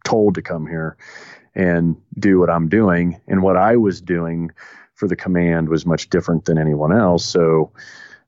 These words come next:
um, you know, checking all the boxes,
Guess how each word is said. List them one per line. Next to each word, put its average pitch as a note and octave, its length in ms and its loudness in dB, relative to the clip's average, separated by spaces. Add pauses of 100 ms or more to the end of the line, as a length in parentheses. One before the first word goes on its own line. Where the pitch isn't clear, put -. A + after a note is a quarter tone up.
um, D#2+ 600 0 (800)
you F2 120 0
know, C#2+ 320 0 (400)
checking G#2 340 2
all F#2+ 160 2
the F2 60 -2
boxes, E2+ 880 0